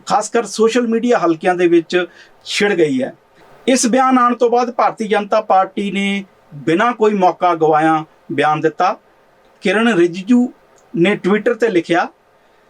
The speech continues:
"ਚਿਦੰਬਰਮ ਜੀ ਨੇ ਕਾਂਗਰਸ ਦੀਆਂ ਗਲਤੀਆਂ ਬਹੁਤ ਦੇਰੀ ਨਾਲ ਸਵੀਕਾਰੀਆਂ। ਇਹ ਕਬੂਲ ਕਰਨ ਤੋਂ ਬਾਅਦ ਕਿ ਅਮਰੀਕਾ ਅਤੇ ਵਿਦੇਸ਼ੀ ਤਾਕਤਾਂ ਦੇ ਦਬਾਅ ਕਾਰਨ ਭਾਰਤ ਮੁੰਬਈ ਵਿੱਚ ਪਾਕਿਸਤਾਨੀ ਅੱਤਵਾਦੀ ਹਮਲਿਆਂ ਦਾ ਜਵਾਬ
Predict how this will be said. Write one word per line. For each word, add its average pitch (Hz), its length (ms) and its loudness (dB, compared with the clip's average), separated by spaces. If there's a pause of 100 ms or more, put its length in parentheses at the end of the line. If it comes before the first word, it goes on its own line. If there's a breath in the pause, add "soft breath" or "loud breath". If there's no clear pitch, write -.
(340 soft breath)
"ਚਿਦੰਬਰਮ 220 460 0
ਜੀ 240 140 2
ਨੇ 254 160 4
ਕਾਂਗਰਸ 214 460 0
ਦੀਆਂ 214 240 0
ਗਲਤੀਆਂ 226 580 0 (260)
ਬਹੁਤ 196 460 0
ਦੇਰੀ 175 300 2
ਨਾਲ 196 180 2
ਸਵੀਕਾਰੀਆਂ। 165 640 -2 (540 soft breath)
ਇਹ 208 140 2 (100)
ਕਬੂਲ 202 380 0
ਕਰਨ 202 280 0
ਤੋਂ 208 140 0
ਬਾਅਦ 208 320 0
ਕਿ - 420 -4
ਅਮਰੀਕਾ 202 500 0
ਅਤੇ 214 140 -2
ਵਿਦੇਸ਼ੀ 180 440 2
ਤਾਕਤਾਂ 185 500 -2
ਦੇ 185 120 0
ਦਬਾਅ 160 260 2
ਕਾਰਨ 202 420 -2 (360 soft breath)
ਭਾਰਤ 196 460 0
ਮੁੰਬਈ 180 480 2
ਵਿੱਚ 220 240 0
ਪਾਕਿਸਤਾਨੀ 220 920 -2 (480 soft breath)
ਅੱਤਵਾਦੀ 214 460 0
ਹਮਲਿਆਂ 202 400 0
ਦਾ 180 320 0 (260 soft breath)
ਜਵਾਬ 165 540 0